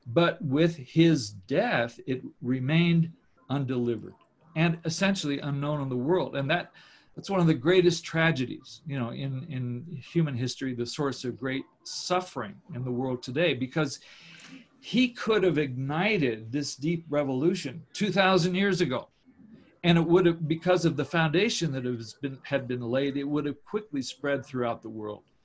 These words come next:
And, and we would have entered the Ecozoic epoch in perhaps a few hundred years. We, we would have not had to go through the Anthropocene. We would have not had to go through population overshoot.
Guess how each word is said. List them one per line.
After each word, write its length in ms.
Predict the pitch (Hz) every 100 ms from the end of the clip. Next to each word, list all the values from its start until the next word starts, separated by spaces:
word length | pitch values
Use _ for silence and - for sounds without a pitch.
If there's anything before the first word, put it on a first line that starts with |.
| _ _
And, 220 | 165 165 -
and 240 | 175 170 147
we 200 | 220 269
would 260 | 180 185
have 160 | 170 147 -
entered 600 | 202 233 - 139 139 - - - _
the 200 | 127 156
Ecozoic 880 | 190 226 233 160 123 196 185 165 165 - -
epoch 500 | 180 240 143 117 - -
in 160 | 170 170
perhaps 440 | 170 156 175 170
a 60 | 175
few 260 | 165 208 190
hundred 300 | 202 214 196
years. 420 | 240 269 - - _ _ _ - _ _ -
We, 240 | 190 202 -
we 200 | 170 233
would 180 | 214 208
have 160 | 180
not 240 | 175 220 220
had 380 | - 214 202
to 60 | 180
go 240 | 175 214
through 480 | 202 - 165 254 247
the 100 | 208
Anthropocene. 760 | 214 247 240 175 147 - 123 98
We 120 | 165
would 180 | 202 190
have 120 | 175
not 240 | 175 202
had 240 | 170 196 185
to 60 | 185
go 200 | 202 190
through 360 | - 190 190
population 720 | 165 175 175 175 175 175 165 165
overshoot. 600 | 170 170 131 - -